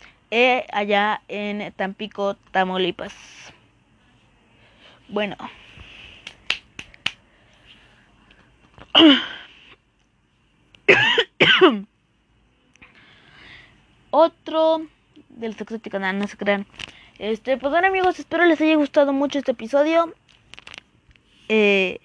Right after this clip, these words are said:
si es así, les pido que lo compartan con toda, toda su familia. Ya acabó el episodio y ya no va a haber más exóticos porque ya me cansé de estar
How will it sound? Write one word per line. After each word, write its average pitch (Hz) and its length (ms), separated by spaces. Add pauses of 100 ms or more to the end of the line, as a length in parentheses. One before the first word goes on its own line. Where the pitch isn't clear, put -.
(380)
si 240 180
es 233 80
así, 254 180
les 247 160
pido 262 280
que 220 100
lo 208 120
compartan 214 540
con 202 200
toda, 226 200
toda 220 240
su 233 100
familia. 226 380
Ya 226 200
acabó 226 280
el 226 80
episodio 220 480
y 233 60
ya 214 120
no 202 120
va 196 80
a - 20
haber 196 100
más 208 160
exóticos 262 460
porque 208 240
ya 202 100
me 208 80
cansé 208 340
de 233 60
estar 226 320